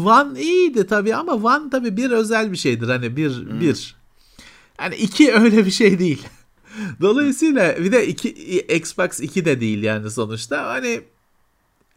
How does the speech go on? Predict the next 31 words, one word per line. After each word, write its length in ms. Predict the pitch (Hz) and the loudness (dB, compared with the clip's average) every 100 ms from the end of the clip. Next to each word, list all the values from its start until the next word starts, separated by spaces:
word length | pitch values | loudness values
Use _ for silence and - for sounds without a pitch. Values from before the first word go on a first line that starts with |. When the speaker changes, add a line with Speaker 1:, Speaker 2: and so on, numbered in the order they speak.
| - | 0
Speaker 1:
olmazdı 600 | 285 294 285 226 143 135 | 2 2 2 0 2 0
hani 240 | 117 117 | 0 -2
iki, 280 | 135 135 160 | -2 0 0
üç 180 | 151 - | 0 -2
iyi 160 | 165 | 0
olmazdı 560 | 165 165 190 196 135 156 | 2 0 -2 -4 -2 -4
ama 360 | 359 220 120 - _ - _ _ _ _ _ _ _ _ _ _ _ _ _ _ _ _ | -2 -2 -4 -10 _ -20 _ _ _ _ _ _ _ _ _ _ _ _ _ _ _ _
ne 160 | 220 | -2
bileyim 280 | 277 175 135 | 0 -2 -2
be 80 | 143 | -4
Murat 300 | 143 170 147 | -2 -2 -2
hani, 180 | 156 160 | -4 -2
e, 840 | 165 110 107 104 98 85 65 76 | -4 -4 -6 -8 -8 -10 -12 -14
her 340 | - 214 269 285 | -4 2 2 2
şey 380 | - 208 254 - | 0 0 0 -4
bu 220 | 175 190 - _ - | -4 -4 -6 _ -4
X 300 | 196 190 - | -4 -4 -10
Series, 760 | - - - 165 151 160 165 - | -10 -8 -6 -2 0 0 -2 -2
S 200 | 165 170 | -2 -2
Series'ten 760 | - - 160 143 139 - 180 | -6 -4 -2 -2 -4 -4 -4
iyi, 360 | 156 151 135 120 | -2 -2 -2 -2
iyi 220 | 147 143 | 2 4
olurdu. 440 | 117 98 95 95 90 | 4 0 -4 -4 -2
Başka 340 | 113 113 127 | -4 -2 -2
her 180 | 117 107 | -2 -2
şey. 180 | 117 156 | -2 -4
Speaker 2:
Evet. 240 | 208 - _ _ _ _ _ - | -4 -16 _ _ _ _ _ -20
Başka 260 | 98 - 127 | -20 -10 -6
her 60 | |
şey. 160 | 135 113 | -2 -2
Speaker 1:
Hani 240 | 101 95 | -2 -4